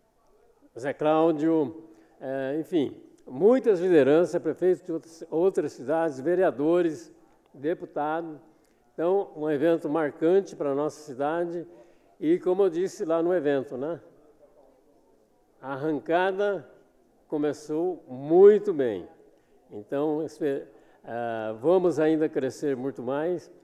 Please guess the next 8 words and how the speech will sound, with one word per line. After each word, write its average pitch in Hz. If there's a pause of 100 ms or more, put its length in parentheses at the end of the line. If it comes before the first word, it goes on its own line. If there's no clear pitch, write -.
(260)
Já, 127
nós 143
já 135
temos, 131 (440)
eh, 127
alguns 135
dados 170 (300)
que 131